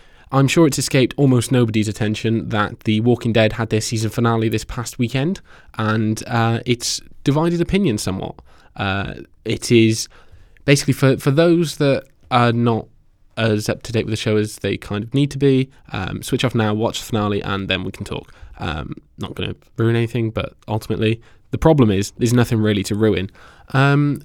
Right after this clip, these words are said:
a lot of people are kicking off at the fact that at the final shot of the, the final shot of the episode is that you, you are seen from first person perspective. You are looking at this character that they've introduced. They spent the entire episode, intro-, they spent almost the entire half season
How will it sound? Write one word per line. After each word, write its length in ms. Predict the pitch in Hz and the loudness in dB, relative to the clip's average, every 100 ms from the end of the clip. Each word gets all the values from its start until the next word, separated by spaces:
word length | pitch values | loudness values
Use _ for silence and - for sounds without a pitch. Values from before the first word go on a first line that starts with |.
| - | 0
a 120 | 160 | 0
lot 80 | 175 | 2
of 80 | |
people 200 | - 185 160 | -2 -2 -2
are 20 | |
kicking 260 | 170 147 | -2 -2
off 220 | 123 113 - | -2 -2 -4
at 220 | 117 - | -6 -6
the 100 | - | -6
fact 280 | - 117 - | -4 -4 -4
that 140 | 117 82 | -6 -4
at 220 | 120 - | -6 -4
the 320 | 131 123 123 | 0 2 0
final 540 | 120 - 147 143 139 - | -2 0 2 2 0 -2
shot 320 | - 139 - - | -2 -2 -2 -4
of 180 | 110 - | -4 -4
the, 360 | 113 107 101 - - - - - - - _ - | -4 -2 -4 -8 -20 -20 -20 -20 -20 -20 _ -4
the 80 | |
final 200 | 147 208 | 2 2
shot 260 | 185 190 165 | 4 4 4
of 240 | 147 147 143 | 4 2 4
the 140 | 131 | 2
episode 500 | 127 110 - 98 95 | 2 -2 -2 -2 -2
is 200 | 127 110 | 0 0
that 200 | 120 107 | 2 0
you, 600 | 117 113 110 110 110 110 - - - _ - - | 0 0 2 0 0 -2 -6 -18 -20 _ -12 -2
you 140 | 120 | 0
are 140 | 117 | 0
seen 280 | 117 - 139 | -2 -2 0
from 180 | 120 127 | 0 -2
first 320 | - 131 113 | 0 0 0
person 340 | - 117 - 101 | 0 0 0 -6
perspective. 600 | - 110 - 90 87 110 | -2 -2 -2 -6 -4 0
You 300 | 110 113 - | 0 0 0
are 140 | 120 | 2
looking 420 | 113 131 - 117 - | 4 2 0 -4 -4
at 240 | 117 - | -4 -4
this 220 | 107 104 | -4 -4
character 380 | - 113 107 - | -4 -6 -6 -8
that 160 | 117 110 | -10 -6
they've 140 | 98 | 0
introduced. 440 | 120 143 - 110 101 | 0 0 -4 -6 -4
They 60 | |
spent 200 | - 107 | -4 -4
the 80 | - | -4
entire 400 | 104 - 143 143 | -6 -2 2 2
episode, 360 | 127 - 123 117 | 0 -2 0 0
intro-, 280 | 113 - | -2 -8
they 80 | - | -16
spent 220 | - 139 | -10 -6
almost 300 | 147 151 135 | 0 2 2
the 80 | 131 | 0
entire 280 | 113 127 117 | -2 0 -2
half 340 | - 120 113 | 0 0 0
season 540 | - - 120 113 - | -2 -2 -2 -2 -10